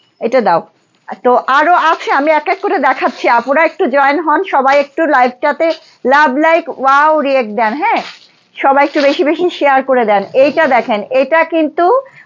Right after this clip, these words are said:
মাত্র বারোশো টাকায় সুপার হিট ডিজাইন, আমাদের সুপার হিট। এগুলা কিন্তু সব চোদ্দশো করে আমরা দিচ্ছিলাম, ঠিক আছে? কিন্তু ঈদ সালামিতে আমি ভাবলাম যে আপুদের নতুন কিছু দেই। দেখেন এটা কি, এটার অবস্থা দেখেন, এটা একদম নিউ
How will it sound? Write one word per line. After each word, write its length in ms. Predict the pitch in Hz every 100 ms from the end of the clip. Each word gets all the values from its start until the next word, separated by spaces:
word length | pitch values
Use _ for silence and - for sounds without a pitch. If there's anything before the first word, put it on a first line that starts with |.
| -
মাত্র 240 | 269 302 - 359 294
বারোশো 300 | 294 - 311
টাকায় 240 | 302 311 339 -
সুপার 360 | 359 - 381 415
হিট 180 | 330 339 247
ডিজাইন, 300 | 311 294 311 294
আমাদের 260 | 269 233 202 -
সুপার 420 | - 311 311 330 330 -
হিট। 220 | 233 185 - - _ _ - - _ _ _ _ _ _ - - _ - - 269
এগুলা 200 | 302 320
কিন্তু 160 | 339 381 403
সব 120 | 370 370
চোদ্দশো 400 | 320 262 339 381 339
করে 120 | 339 339
আমরা 140 | 294 262
দিচ্ছিলাম, 360 | 262 - 262 233 302
ঠিক 100 | 349
আছে? 120 | 381 359
কিন্তু 160 | 285 320 320
ঈদ 100 | 247
সালামিতে 400 | 349 311 311 320 330
আমি 120 | 285 302 - - - -
ভাবলাম 360 | 285 285 285 349 320
যে 60 | 311
আপুদের 300 | - 311 339 285 302
নতুন 320 | 320 370 392 370
কিছু 200 | 330 - 285
দেই। 140 | 254 254
দেখেন 280 | 269 302 262 208 208 254
এটা 200 | 269 330 330
কি, 140 | 320 254 202 240
এটার 280 | 302 349 330 285
অবস্থা 340 | 294 - 339 240
দেখেন, 280 | 220 262 208 214
এটা 140 | 240 302 285
একদম 300 | 247 330 330 294
নিউ 180 | 302